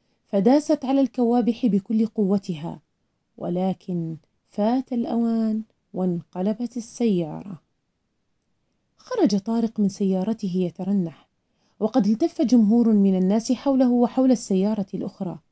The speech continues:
يحاولون إسعاف المصابين. طمأنهم على نفسه ثم أسرع معهم إلى السيارة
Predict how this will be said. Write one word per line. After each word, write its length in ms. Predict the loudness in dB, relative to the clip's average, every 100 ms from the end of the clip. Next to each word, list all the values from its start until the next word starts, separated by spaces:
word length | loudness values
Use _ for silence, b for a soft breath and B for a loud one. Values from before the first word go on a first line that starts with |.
| _ _ _ _ 0
يحاولون 680 | 0 2 4 6 6 6 6
إسعاف 480 | 4 -2 0 2
المصابين. 760 | 2 2 0 -6 -4 0 0 -2 _ _ _ _ _
طمأنهم 540 | -10 -2 4 6 6 2
على 260 | 2 0
نفسه 400 | 0 -2 -2 -4
ثم 240 | -2 0 0
أسرع 380 | 0 -4 0 2
معهم 380 | 2 2 2
إلى 180 | 2 0
السيارة 540 | 0 0 0 0 -2